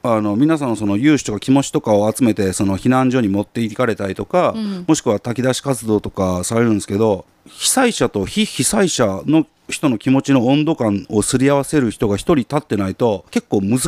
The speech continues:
Speaker 1: しいところがたくさんあるんですよね、きっと。
Speaker 2: そうですね。
Speaker 1: ですよね。
Speaker 2: なんかね、複雑でしたよね、あの頃、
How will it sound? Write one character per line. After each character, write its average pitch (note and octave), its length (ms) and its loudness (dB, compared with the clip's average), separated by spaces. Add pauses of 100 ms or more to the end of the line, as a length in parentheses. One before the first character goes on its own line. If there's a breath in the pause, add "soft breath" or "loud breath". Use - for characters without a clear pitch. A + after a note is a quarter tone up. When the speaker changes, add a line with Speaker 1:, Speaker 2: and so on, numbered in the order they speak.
(160)
Speaker 1:
し - 180 -2
い - 40 -2
と C3 100 -4
こ A#2 120 0
ろ G#2+ 80 2
が G2+ 80 -4
た B2 160 -4
く - 60 -12
さ C#3+ 140 -2
ん C#3 220 -4
あ D3+ 60 0
る C3+ 120 0
ん G2 460 -2
で F#2+ 120 0
す - 120 -4
よ F#2 60 -2
ね、 G2+ 100 4
き - 100 -16
っ - 120 -20
と。 F#2 180 -2 (160 loud breath)
Speaker 2:
そ D#3+ 420 2
う D#3 40 2
で D#3 100 2
す D3+ 160 -4
ね。 D3+ 60 4
Speaker 1:
で - 20 2
す F#3 60 2
よ D#3 60 0
ね。 G3 560 2
Speaker 2:
な G#3+ 180 0
ん G#3 60 -6
か F3+ 120 -2
ね、 E3+ 220 2
複 G3+ 180 -2
雑 A3 200 0
で D4 80 0
し - 100 -6
た E3 60 0
よ D3 120 2
ね、 F3+ 120 0
あ F#3 80 4
の E3+ 100 0
頃、 D3 360 0